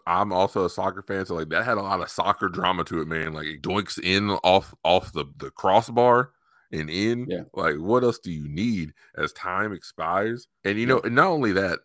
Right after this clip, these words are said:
Speaker 1: not only did you get this great moment, but you, you also got another classic thing within that as well, which is the Detroit Lions losing in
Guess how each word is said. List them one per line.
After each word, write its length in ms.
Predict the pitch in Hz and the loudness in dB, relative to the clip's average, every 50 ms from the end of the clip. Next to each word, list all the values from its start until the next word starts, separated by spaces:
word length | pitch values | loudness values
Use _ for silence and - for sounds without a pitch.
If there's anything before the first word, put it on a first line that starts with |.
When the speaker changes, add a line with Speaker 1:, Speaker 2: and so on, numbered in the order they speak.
| _ - | _ -8
Speaker 1:
not 240 | 92 101 113 123 120 | -4 -2 0 0 0
only 200 | 117 120 120 104 | 0 0 -2 -2
did 100 | 92 92 | -4 -6
you 140 | 90 92 90 | -10 -8 -6
get 100 | 101 92 | -6 -4
this 160 | 90 87 85 | -6 -6 -4
great 240 | 78 87 87 92 82 | -2 -2 -2 -2 -2
moment, 300 | 85 87 90 95 85 82 | -2 -4 -4 -4 -4 -6
but 100 | - - | -10 -12
you, 60 | - - - | -14 -16 -10
you 140 | 92 90 - | -6 -4 0
also 560 | - 139 113 131 139 - 110 95 90 90 90 - _ _ _ - 87 90 | 4 6 6 6 4 4 2 2 4 2 0 -2 _ _ _ -20 -6 0
got 240 | 95 95 95 - | 2 4 4 4
another 760 | 92 92 95 104 107 104 98 104 104 104 90 82 82 85 82 - _ - | 4 2 2 0 2 2 2 4 4 2 2 2 0 -4 -6 -8 _ -14
classic 580 | - - - 92 85 82 - - - 80 - | -4 0 2 4 4 4 2 0 -4 -10 -8
thing 360 | - - 78 76 76 73 76 - - - - | -8 -8 -8 -8 -8 -12 -14 -16 -16 -12 -10
within 300 | 82 85 - 85 82 78 | -10 -8 -6 -6 -6 -6
that 200 | 78 76 76 73 _ _ _ - | -6 -6 -8 -10 _ _ _ -8
as 100 | 82 80 | -6 -2
well, 360 | 85 92 101 95 82 80 - - | 0 2 2 2 0 -2 -4 -8
which 160 | - 85 - | -10 -6 -4
is 180 | - 87 82 - _ _ _ _ | -4 -4 -4 -6 _ _ _ _
the 240 | - 82 90 95 90 | -6 -2 -2 0 0
Detroit 500 | 80 78 78 104 101 - 117 107 98 92 | -2 -6 -6 -6 -4 -2 0 0 0 0
Lions 340 | 95 95 92 87 82 82 82 | 0 0 0 0 0 0 -2
losing 540 | 82 85 95 95 87 90 87 85 82 82 - - _ | -2 0 0 0 0 -2 -2 -4 -4 -6 -8 -10 _
in 360 | - 82 82 80 80 76 78 | -4 -4 -2 -2 -4 -8 -10